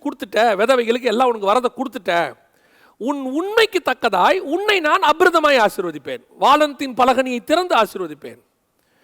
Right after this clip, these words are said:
எதனால? நீ உண்மையா இருந்ததுனால. இப்ப இந்த தசமாங்காணிக்கை உன் கைக்கு வர்றது எதுக்காக? நீ ஆசீர்வாதமா இருப்பதற்காக அல்ல, உன் உண்மையை சோதிப்பதற்காக.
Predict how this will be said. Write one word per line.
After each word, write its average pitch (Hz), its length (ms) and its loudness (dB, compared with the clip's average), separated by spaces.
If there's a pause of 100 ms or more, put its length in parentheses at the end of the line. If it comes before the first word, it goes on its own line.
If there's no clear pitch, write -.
(320)
எதனால? 269 400 2 (300)
நீ 214 120 -6
உண்மையா 285 440 -2
இருந்ததுனால. 226 400 -2 (140)
இப்ப 240 280 -2
இந்த 226 80 -2
தசமாங்காணிக்கை 302 800 0
உன் 262 160 2
கைக்கு 285 380 -2
வர்றது 240 340 0
எதுக்காக? 214 440 0 (520)
நீ 202 200 -6
ஆசீர்வாதமா 320 680 4
இருப்பதற்காக 220 560 -2
அல்ல, 170 160 0 (220)
உன் 233 180 -8
உண்மையை 320 500 -2 (160)
சோதிப்பதற்காக. 330 840 2